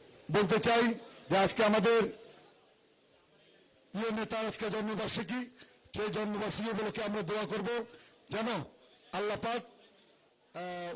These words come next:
ওনাকে, আহ, ব্যস্ত নসিব করেন, ওনার সকল গুনাহগুলো মাফ করে দেন, সেজন্য আমরা দোয়া করব। তাই আমরা আজকের এই দোয়াতে আমরা তেমন বক্তব্যের সুযোগ নেই, শুধু আমাদেরকে কিছু বক্তব্য বলবেন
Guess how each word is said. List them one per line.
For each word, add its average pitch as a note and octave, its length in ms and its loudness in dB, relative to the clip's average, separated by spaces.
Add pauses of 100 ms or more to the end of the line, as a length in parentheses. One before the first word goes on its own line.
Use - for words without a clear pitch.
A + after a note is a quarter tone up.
ওনাকে, A3 340 -8 (880)
আহ, E3 160 -8 (1500)
ব্যস্ত A3 220 -6 (100)
নসিব A3+ 280 -4
করেন, A#3+ 240 2 (520)
ওনার G#3+ 240 12
সকল A3 220 12 (140)
গুনাহগুলো G#3 400 12
মাফ F#3+ 200 10
করে F#3+ 200 10
দেন, D#3 120 8 (360)
সেজন্য A3+ 360 8
আমরা A3 200 8
দোয়া G3+ 200 8
করব। E3 160 6 (540)
তাই G3 220 8
আমরা G#3+ 260 8
আজকের A3 280 6 (120)
এই A3 80 6 (840)
দোয়াতে A3 460 6
আমরা A3 160 6 (120)
তেমন G#3+ 180 4 (100)
বক্তব্যের G#3+ 400 4
সুযোগ A3 200 4 (120)
নেই, B3+ 120 6 (560)
শুধু A3+ 220 6 (600)
আমাদেরকে G#3+ 300 6 (120)
কিছু G3+ 240 4
বক্তব্য G3+ 320 2
বলবেন A3 240 8